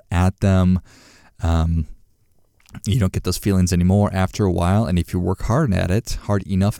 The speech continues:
at it, then you get mastery over it. I've been getting asked, uh, quite a bit recently about, "How'd you get started with podcasting?" And what I've been saying is, "I just did it." And while that's certainly true,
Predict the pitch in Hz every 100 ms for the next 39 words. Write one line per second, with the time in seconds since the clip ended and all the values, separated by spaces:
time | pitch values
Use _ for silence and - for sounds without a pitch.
0 | _ 104 139 123 127 - - 107 113 110
1 | 117 123 127 - 117 - 98 92 71 57
2 | - - - - - - - - - -
3 | - 98 123 113 117 104 98 101 - -
4 | - - 87 85 - 117 95 90 - _
5 | _ _ - 95 90 90 87 85 87 85
6 | 85 _ _ - 135 139 127 - 104 95
7 | - 87 - - - - 110 - - 101
8 | 95 95 92 110 117 120 104 - 170 208
9 | 127 104 101 101 101 101 98 95 92 -
10 | - - - - - 110 110 - - -
11 | 87 - - - - - - _ _ _
12 | _ - - _ - 107 131 123 - -
13 | - 104 - - 151 107